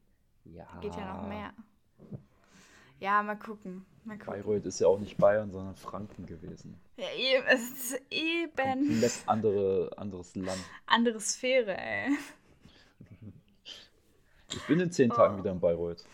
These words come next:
Speaker 1: Oder
Speaker 2: Ja?
Speaker 1: das heißt wieder,
Speaker 2: Was
Speaker 1: das
Speaker 2: machst
Speaker 1: erste
Speaker 2: du?
Speaker 1: Mal so dieses Jahr.
Speaker 2: Ja, was machst du? Chillen mit Dre?
Speaker 1: Ähm, ja,
Speaker 2: Mit
Speaker 1: unter
Speaker 2: Dre?
Speaker 1: anderem mit Simon was essen gehen, ist geplant.
Speaker 2: Geil.
Speaker 1: Und ich wurde aber eingeladen von einem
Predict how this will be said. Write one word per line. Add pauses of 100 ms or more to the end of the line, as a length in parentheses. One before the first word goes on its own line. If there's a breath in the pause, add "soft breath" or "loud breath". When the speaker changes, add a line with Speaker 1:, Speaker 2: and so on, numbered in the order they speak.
(400 loud breath)
Speaker 1:
Oder
Speaker 2:
Ja?
Speaker 1:
das
heißt
wieder,
Speaker 2:
Was
Speaker 1:
das
Speaker 2:
machst
Speaker 1:
erste
Speaker 2:
du?
Speaker 1:
Mal
so (140)
dieses
Jahr. (720)
Speaker 2:
Ja,
was
machst
du? (640)
Chillen
mit
Dre? (520)
Speaker 1:
Ähm,
ja,
Speaker 2:
Mit
Speaker 1:
unter
Speaker 2:
Dre?
Speaker 1:
anderem (360)
mit
Simon
was
essen
gehen,
ist
geplant. (800 soft breath)
Speaker 2:
Geil.
Speaker 1:
Und
ich
wurde
aber
eingeladen
von
einem